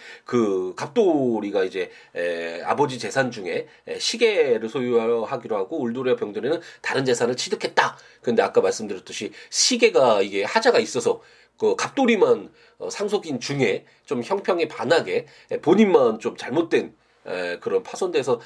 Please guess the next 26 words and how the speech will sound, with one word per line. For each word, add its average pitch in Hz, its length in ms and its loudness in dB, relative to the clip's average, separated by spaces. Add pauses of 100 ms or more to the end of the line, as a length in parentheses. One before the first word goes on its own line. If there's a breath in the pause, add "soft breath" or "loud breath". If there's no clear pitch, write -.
(120)
사용할 185 320 -2
수 - 100 -2
없는 175 280 0
시기를 180 280 0
상속받았다. 160 720 -6 (300 loud breath)
에, 95 100 -8
그럼 107 200 -4
약간 120 440 0 (240 soft breath)
좀 113 140 -4
억울한 117 420 2
부분이 139 280 -6
있잖아요. 90 440 0 (240 loud breath)
아, 92 160 -8
그랬을 180 420 0
때 127 280 4 (180 loud breath)
어떻게 - 300 -4
할 113 80 0
것인가, - 520 -2 (200 soft breath)
아, 87 340 -4
라는 90 240 -6
부분을 120 420 0 (160 loud breath)
좀 - 140 -6
조율하-, 156 420 6
이해관계를 117 560 2
조율하기 123 560 0
위해서 92 460 -2